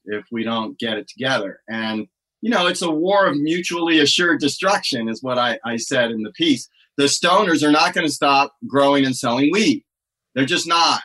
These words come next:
And they'll do it underground. They'll do it without a license.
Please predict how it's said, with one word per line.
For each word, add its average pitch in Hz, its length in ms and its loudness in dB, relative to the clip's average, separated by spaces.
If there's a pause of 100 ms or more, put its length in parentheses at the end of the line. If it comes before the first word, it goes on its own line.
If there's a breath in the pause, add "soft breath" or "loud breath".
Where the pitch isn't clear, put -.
(140)
And 127 180 2
they'll 135 180 0
do 143 180 4
it 139 80 2
underground. 185 720 0
They'll 135 140 0
do 135 160 0
it 127 80 -8
without 117 320 -2
a 117 40 -2
license. 180 880 -4